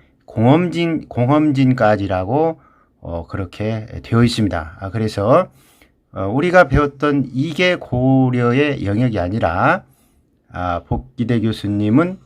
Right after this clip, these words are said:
이 빨간 선, 요, 어, 부분이 고려의 영역이었다. 이렇게, 예, 삼 년 전에 논문을 발표하셨습니다.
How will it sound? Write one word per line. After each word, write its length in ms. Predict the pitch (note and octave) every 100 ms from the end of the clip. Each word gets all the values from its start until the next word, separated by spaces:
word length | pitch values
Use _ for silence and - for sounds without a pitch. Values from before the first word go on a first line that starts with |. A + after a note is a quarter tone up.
| _ _ _ _ _ -
이 200 | A#2 B2
빨간 420 | C3 D#3+ E3 D3+
선, 240 | A2 E2 C#2+ _ - F#2
요, 420 | G#2+ A2+ A2 - _
어, 360 | - F2+ F2 - - _
부분이 720 | G#2 G#2+ G2+ F2 C#3 G#3 A3 _ _ _ _ _ _ -
고려의 1000 | - G2+ A2 G#2+ G#2 G2+ A#2 D3 D3+ - _ _ _ F#2
영역이었다. 800 | G2+ A#2 B2 G2+ - F#2 - - -
이렇게, 560 | G#2 G#2+ G2 A#2 B2+ C3 - - _ _ _ _
예, 200 | E2+ E2+
삼 280 | E2+ - D3+
년 220 | D#3+ C3
전에 580 | G2 F#2+ F#2+ G2 C#3 D#3+ - _ _ _ - F2
논문을 760 | A2 A2 A2 G#2+ D3+ D#3+ -
발표하셨습니다. 880 | - C3 A#2+ G2+ G#2+ F2+ D#2+ D#2